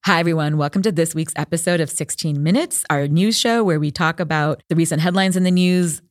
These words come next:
why they matter from our vantage point in tech. I'm Sonal, and this is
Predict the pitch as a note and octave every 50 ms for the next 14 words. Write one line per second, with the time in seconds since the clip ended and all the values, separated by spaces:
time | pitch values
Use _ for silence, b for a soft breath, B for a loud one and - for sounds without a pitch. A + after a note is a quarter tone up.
0 | _ - - D#3 D3 D3 D3 C#3+ D#3 E3+ F3 F3+ F3 F3+ E3+ - D#3 C#3+ C#3+ C#3+
1 | D#3+ D#3+ D3+ - E3 - - E3+ D#3 D3+ D3 D3 - - B3 B3+ B3+ C4 - -
2 | B B B B B B B E3+ E3 D#3+ D#3 - - A3 A#3 A3+ A#3 A#3 A#3 -
3 | - E3 D#3 D3+ F3+ E3+ - F#3 F3